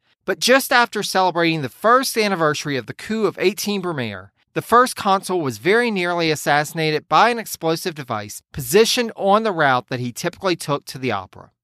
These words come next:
Having been witness to the numerous failed revolutionary administrations of the seventeen nineties, Napoleon had acted quickly to set up an apparatus that would support his government, and this apparatus kicked into high gear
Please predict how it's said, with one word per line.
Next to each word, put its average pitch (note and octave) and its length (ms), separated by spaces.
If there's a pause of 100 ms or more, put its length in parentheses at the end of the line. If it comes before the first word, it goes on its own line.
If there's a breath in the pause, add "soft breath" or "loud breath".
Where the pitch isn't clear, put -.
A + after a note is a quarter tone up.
(260)
Having C#4 360
been A3 180
witness C#3+ 400
to D3 100
the C3 140
numerous E3+ 400
failed F#3+ 400
revolutionary F#3 680
administrations C#3 720
of G2+ 120
the F#2+ 40
seventeen G3+ 480
nineties, G#2+ 480 (180)
Napoleon B3 540
had F#3+ 200
acted D#3 420
quickly A#2 440
to - 120
set A#3 300
up C4 140
an F#3 80
apparatus A#2+ 640 (100)
that F#3 100
would F#3 120
support G#3 440
his G3 180
government, G#2 540 (260)
and D#3 160
this A#3 180
apparatus E3 640
kicked - 340
into G#3 200
high F#3+ 320
gear A#2 400